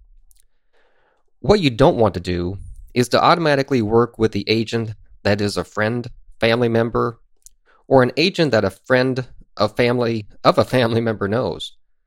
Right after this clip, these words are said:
They may be a good choice, but do your due diligence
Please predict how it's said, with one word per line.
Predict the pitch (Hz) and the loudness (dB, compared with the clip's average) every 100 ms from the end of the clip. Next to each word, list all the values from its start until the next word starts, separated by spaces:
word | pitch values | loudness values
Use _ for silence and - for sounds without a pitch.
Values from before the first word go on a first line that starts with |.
| _ _ _ | _ _ _
They | - | 0
may | 131 185 | 2 2
be | 226 | 2
a | 135 | 0
good | 110 104 | 0 -2
choice, | - 98 107 - - - - - - - | -2 -2 -2 -4 -10 -18 -20 -20 -20 -8
but | 117 110 | -4 -2
do | 151 | 0
your | 185 151 117 | 0 0 0
due | 107 156 | 0 0
diligence | 147 143 107 95 92 - | 2 2 2 -2 -4 -8